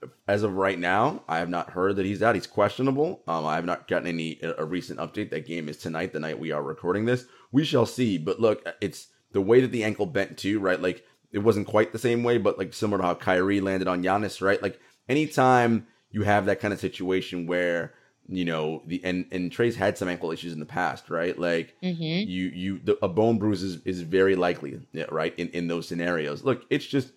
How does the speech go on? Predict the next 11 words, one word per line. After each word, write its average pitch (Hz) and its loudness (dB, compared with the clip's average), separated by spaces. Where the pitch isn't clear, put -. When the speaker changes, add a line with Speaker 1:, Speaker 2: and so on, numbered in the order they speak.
Speaker 1:
it's 117 2
a 101 2
bad 104 6
break 90 0
and 82 -8
bad 78 -2
time 82 -4
for - -10
this 82 -6
to - -12
happen, 90 -4